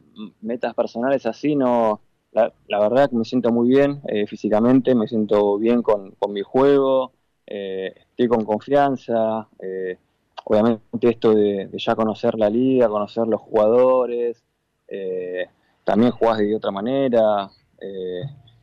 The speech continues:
siento que como que gané un respeto en la liga y eso también me,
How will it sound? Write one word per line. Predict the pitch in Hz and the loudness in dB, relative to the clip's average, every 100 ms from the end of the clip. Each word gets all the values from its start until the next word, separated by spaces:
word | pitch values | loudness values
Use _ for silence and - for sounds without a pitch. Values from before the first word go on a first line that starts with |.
| _ | _
siento | - 131 127 117 120 | -4 2 2 2 0
que | 104 101 101 98 95 92 90 _ _ _ _ _ _ _ _ _ - _ | 0 -2 -2 -4 -6 -8 -10 _ _ _ _ _ _ _ _ _ -20 _
como | 107 110 | -4 -2
que | 101 | 0
gané | 98 107 131 | 0 2 2
un | 131 117 | 2 2
respeto | 107 - 127 120 | 0 0 0 0
en | |
la | 110 | -2
liga | 107 131 135 117 | 0 0 2 2
y | 107 | 0
eso | 113 110 | -4 -4
también | 101 101 117 110 | -4 0 0 0
me, | 104 | -4